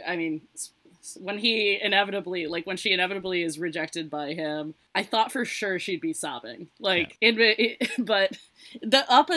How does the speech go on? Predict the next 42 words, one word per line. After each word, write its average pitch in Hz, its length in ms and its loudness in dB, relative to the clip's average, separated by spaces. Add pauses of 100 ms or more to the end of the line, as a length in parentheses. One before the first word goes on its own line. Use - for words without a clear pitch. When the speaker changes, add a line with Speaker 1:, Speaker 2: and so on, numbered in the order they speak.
(160)
Speaker 1:
up 247 200 2
until 240 400 0
that 185 260 0
point, 170 260 -2
like, 175 140 -2
there's 185 160 -4
a 185 60 -6
lot 190 160 4
of 185 120 -2
her 208 580 0
fetching 175 400 -2
sodas 202 500 -2
for 202 160 -6
him, 185 380 -2 (180)
Speaker 2:
<laughs> 190 180 -10
Speaker 1:
trying 214 580 4
to, 202 340 -2
like, 180 340 -4 (240)
trip 240 360 -2 (100)
it, 208 420 -2
next 202 340 -2
to 269 80 2
him 226 120 2
on 208 80 -2
the 208 60 2
Speaker 2:
That's 196 240 10
Speaker 1:
beach 208 80 2
Speaker 2:
my 196 80 8
Speaker 1:
and 151 100 4
Speaker 2:
favorite 156 320 6
Speaker 1:
<laughs> - 40 -6
to - 60 4
Speaker 2:
moment. 190 280 2 (100)
Speaker 1:
help - 200 -2
her 285 100 4
up. 277 140 2
Yeah, 254 240 6
it's 494 360 0
some 320 200 0
good 220 200 -2
physical 202 380 -6
comedy. 185 460 -2